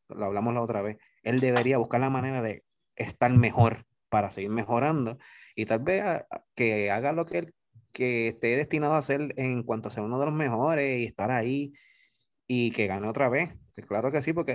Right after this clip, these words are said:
al, al, al fin y al cabo nosotros tenemos nuestros picks de jugadores favoritos, pero nos gusta ver ganar a los que son buenos,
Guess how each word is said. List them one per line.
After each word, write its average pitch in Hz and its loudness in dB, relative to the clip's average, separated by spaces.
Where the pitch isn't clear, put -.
al, 127 -2
al, 131 -2
al 123 -2
fin 147 -4
y 156 0
al 156 -4
cabo 156 2
nosotros 120 -6
tenemos 143 0
nuestros 139 -2
picks - -6
de 135 0
jugadores 123 -2
favoritos, 135 0
pero 107 0
nos 113 0
gusta 127 0
ver 135 2
ganar 131 0
a 127 2
los 117 -4
que 107 -10
son 113 -2
buenos, 110 4